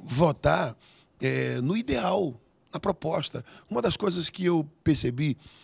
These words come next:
que foi muito ruim para a nossa população foi a questão de tirar o, os,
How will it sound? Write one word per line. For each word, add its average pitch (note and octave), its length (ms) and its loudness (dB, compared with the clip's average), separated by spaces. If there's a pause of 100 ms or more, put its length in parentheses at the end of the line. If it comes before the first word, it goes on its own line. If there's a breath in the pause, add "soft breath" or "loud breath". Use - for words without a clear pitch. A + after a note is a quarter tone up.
(120 loud breath)
que - 80 -10
foi C#3 160 2
muito F3+ 240 4
ruim F3 480 6 (280 loud breath)
para C3+ 120 6
a C3 40 4
nossa C3+ 240 0
população B2 800 0 (400 loud breath)
foi E3 220 -2
a - 20 2
questão D#3+ 500 0 (120)
de D3+ 120 -4
tirar C#3 560 0 (440 soft breath)
o, A#2+ 960 0
os, - 280 -6